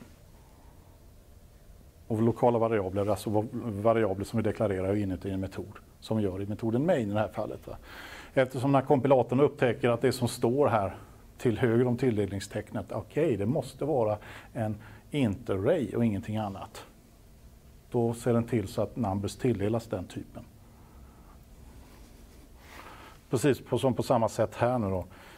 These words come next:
Men nu kör jag resharper här, så kontrollpunkt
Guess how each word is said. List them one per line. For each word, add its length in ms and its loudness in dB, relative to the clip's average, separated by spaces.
Men 160 0
nu 240 4
kör 320 2
jag 600 2
resharper 500 2
här, 180 2
så 280 0
kontrollpunkt 720 0